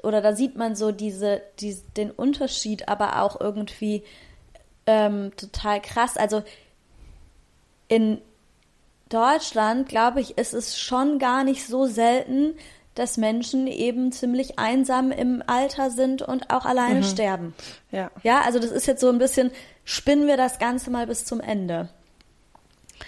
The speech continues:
Speaker 1: Wo, oder zumindest momentan, wie unsere Gesellschaft aufgebaut ist, natürlich kann man das auch, ähm, in, kann man das, kann, kann, kann sich das auch in individualistischeren Gesellschaften verändern, indem man,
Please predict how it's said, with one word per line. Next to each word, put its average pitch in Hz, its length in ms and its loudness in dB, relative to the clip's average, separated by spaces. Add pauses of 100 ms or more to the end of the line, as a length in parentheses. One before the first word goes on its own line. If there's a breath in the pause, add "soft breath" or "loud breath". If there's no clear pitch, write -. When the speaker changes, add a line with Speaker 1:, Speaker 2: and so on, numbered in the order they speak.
(540 loud breath)
Speaker 1:
Wo, 226 340 4
oder 214 220 4
zumindest 240 720 0
momentan, 214 760 0
wie 233 100 0
unsere 208 280 -2
Gesellschaft 196 640 -4
aufgebaut 202 640 0
ist, - 180 -8
natürlich 214 300 -10
kann 220 160 -2
man 208 120 -2
das - 220 -6
auch, - 360 -8 (520)
ähm, - 360 -4
in, 214 360 -4 (460)
kann 214 160 -2
man 208 100 -2
das, 202 300 -2 (360 loud breath)
kann, 214 180 0 (100)
kann, 202 280 0 (100)
kann 208 200 0
sich 208 120 -6
das 202 220 -2
auch - 180 2
in 214 120 -2
individualistischeren 208 1600 -2
Gesellschaften 202 840 -2
verändern, 214 680 0
indem 202 360 -6
man, 202 240 -2